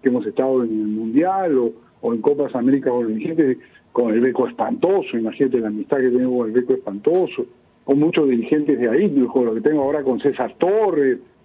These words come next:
con el mismo Fernando Fara, todo, respeto mucho a la gente de la, de Alianza también, yo me encuentro con gente de Alianza y te saluda con un respeto espectacular. A Puchungo también le debe pasar lo mismo, entonces,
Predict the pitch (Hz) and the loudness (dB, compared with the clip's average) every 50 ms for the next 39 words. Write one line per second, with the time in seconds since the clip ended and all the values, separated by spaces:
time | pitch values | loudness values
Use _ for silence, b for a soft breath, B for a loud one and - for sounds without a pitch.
0 | _ _ _ _ _ - - 139 131 120 120 131 131 131 120 - - 113 117 117 | _ _ _ _ _ -2 0 2 2 2 2 2 2 0 -2 -2 -4 -4 -2 -2
1 | 117 113 - - 165 202 208 196 165 139 131 123 120 190 202 185 143 135 B B | -2 -2 -2 -2 -2 -2 0 -2 -2 -2 -4 0 2 0 0 0 -2 -8 B B
2 | B B B _ - 135 107 98 107 104 - - 151 151 147 160 147 123 110 107 | B B B _ -6 -4 -2 -2 -2 -2 0 0 0 2 2 0 0 0 0 2
3 | 120 165 202 202 165 - - 117 110 107 104 104 104 98 95 - - 147 143 139 | 2 2 2 0 -2 -2 0 0 2 2 2 0 -2 -4 -4 0 0 0 2 2
4 | 139 127 113 110 101 110 110 107 98 101 117 131 302 - - 156 127 123 117 151 | 2 2 2 0 0 0 -2 -2 -2 0 0 0 0 0 -2 -2 -2 0 0 2
5 | 196 202 170 156 147 139 135 165 175 165 165 147 135 160 180 180 185 160 147 151 | 4 4 4 4 2 2 2 2 2 2 2 0 2 0 0 2 2 2 2 0
6 | 175 196 202 - - 254 302 - - _ _ _ _ - 131 123 - 123 - - | 0 0 0 -2 -2 -2 -4 -6 -12 _ _ _ _ 0 0 2 2 0 0 0
7 | 113 110 123 156 180 202 185 156 127 127 139 151 165 165 147 135 - - - 175 | -2 2 4 4 4 4 2 2 0 0 0 0 2 0 0 -2 0 0 0 0
8 | 175 180 190 170 143 123 110 110 110 - - - 113 101 - - - - - 127 | 2 2 2 2 2 0 0 -4 -6 -8 -6 -6 -6 -4 -4 -8 -8 -4 0 2
9 | 156 202 220 - - - - _ _ _ _ _ - 131 131 127 123 120 - - | 2 2 0 -2 -6 -14 -18 _ _ _ _ _ -4 -4 0 0 -2 -2 -2 -2
10 | 156 160 147 139 123 113 123 127 135 135 127 131 131 131 117 - 143 131 127 131 | 0 0 2 0 0 -2 0 0 2 2 2 2 0 0 -2 -2 0 2 2 4
11 | 156 208 226 208 151 135 127 131 156 156 180 175 147 | 4 4 4 2 2 2 2 2 2 2 2 0 0